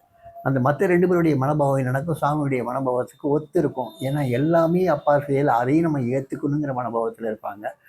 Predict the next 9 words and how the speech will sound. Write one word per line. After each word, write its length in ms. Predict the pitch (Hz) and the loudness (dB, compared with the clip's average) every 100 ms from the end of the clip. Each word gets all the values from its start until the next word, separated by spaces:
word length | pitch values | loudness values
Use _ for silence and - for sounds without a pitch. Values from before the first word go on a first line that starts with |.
| - - | -20 0
அது 260 | 131 165 160 | 4 6 4
இன்னொருத்தர் 460 | 151 196 196 165 | 2 0 0 0
வந்து 240 | 131 147 151 | 0 0 0
அதுலேருந்து 400 | 123 135 156 151 | 0 0 -2 0
தப்பிச்சுட்டு 420 | 123 143 - 160 | -2 -2 -10 -2
போகணுங்கிறதுக்காக 800 | 151 156 139 117 113 110 110 135 - _ - | 0 0 -2 -4 -2 0 0 -2 -6 _ -4
சில 260 | - 143 | 4 4
சடங்குகள், 680 | 123 143 151 156 147 143 139 | 4 2 2 2 0 0 -2
சம்பிரதாயங்கள் 580 | 131 131 123 127 143 | 0 2 2 0 -2